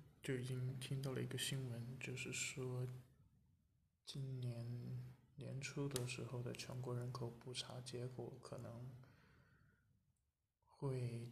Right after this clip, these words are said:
低于十四亿人口，这个是从一九四九年以来第一次人口的负增长。虽然这个消息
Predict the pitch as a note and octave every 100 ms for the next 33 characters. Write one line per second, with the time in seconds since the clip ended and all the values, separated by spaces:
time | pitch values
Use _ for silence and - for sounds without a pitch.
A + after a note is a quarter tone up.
0 | A#2 C3 C3 B2 A#2 A2+ A#2 A#2 A#2 A#2
1 | - A#2 A2+ - B2 A2 G#2+ A#2 B2+ -
2 | - - - - - - B2+ A#2+ A#2+ A#2+
3 | C3+ - B2 A#2 A2 B2+ - - - -
4 | - A2+ A#2+ A#2 A2+ - C3+ A#2 A#2 A#2
5 | B2+ C3+ C3 - B2+ A2+ A#2+ A#2 A#2+ B2
6 | C3+ C#3 C3+ - - - A#2+ A#2 B2 -
7 | - - - - - - - _ - A#2+
8 | C#3 - G#2 - A#2 - C3 B2 A#2+ B2
9 | - - - - - - - - - -
10 | - - _ _ _ _ _ _ _ _
11 | _ _ _ _ _ _ _ _ - -
12 | _ _ _ _ _ _ _ _ _ _
13 | - C#3+ C#3+ D3 C#3+ - C#3+ C3 A#2 -
14 | B2+ B2+ B2+ B2+ A#2 F2 - - - -
15 | -